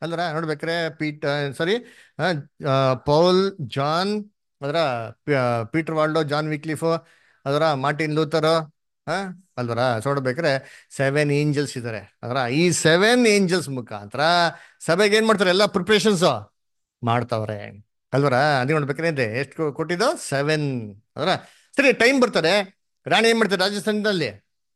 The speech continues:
ಹೋಗ್ತಾರೆ. ರಾಜಸ್ಥಾನದಿಂದ ಹೋಗಿದ ತಕ್ಷಣ ಆ ಬ್ಯೂಟಿ ನೋಡಿದ ತಕ್ಷಣ ರಾಜ ಏನ್ ಮಾಡ್ತಾನೆ? ಮೆಚ್ತಾನೆ. ಅದರ ಹಂಗೆ ನೋಡಿ ಅಂತೀನಿ, ಆ, ನಮ್ಮ ಬಗ್ಗೆ ಏನ್ ಹೇಳ್ತಾರೆ? ಕೀರ್ತನೆ ನೋಡಿ, ಕೀರ್ತನೆ ನಲವತ್ತೈದು.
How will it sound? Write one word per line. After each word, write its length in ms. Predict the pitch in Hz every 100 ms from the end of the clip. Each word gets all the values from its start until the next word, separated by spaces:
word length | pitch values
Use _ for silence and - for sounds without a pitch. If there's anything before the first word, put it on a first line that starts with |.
| _
ಹೋಗ್ತಾರೆ. 300 | 143 147 120
ರಾಜಸ್ಥಾನದಿಂದ 460 | 127 151 139 143 135
ಹೋಗಿದ 180 | 135 127
ತಕ್ಷಣ 220 | 120 170 135 - - _
ಆ 100 | 120
ಬ್ಯೂಟಿ 340 | 117 165 254 254
ನೋಡಿದ 220 | 202 175
ತಕ್ಷಣ 220 | 160 165
ರಾಜ 160 | 139 160
ಏನ್ 160 | 175
ಮಾಡ್ತಾನೆ? 560 | 160 131 117 101 104 - _ _ -
ಮೆಚ್ತಾನೆ. 460 | 117 - 120 113 104
ಅದರ 240 | 139 143
ಹಂಗೆ 440 | 139 117 147 147
ನೋಡಿ 200 | 147 143
ಅಂತೀನಿ, 220 | 135 143 147 147 _ _ -
ಆ, 40 | 165 175 - _ _
ನಮ್ಮ 260 | 127 139 135
ಬಗ್ಗೆ 240 | 127 131
ಏನ್ 120 | 143 135
ಹೇಳ್ತಾರೆ? 460 | 131 135 139 139
ಕೀರ್ತನೆ 420 | 143 165 156 156
ನೋಡಿ, 320 | 151 151 156 _ _ _ _ _ -
ಕೀರ್ತನೆ 400 | 170 185 120 143
ನಲವತ್ತೈದು. 760 | 143 156 156 147 120 -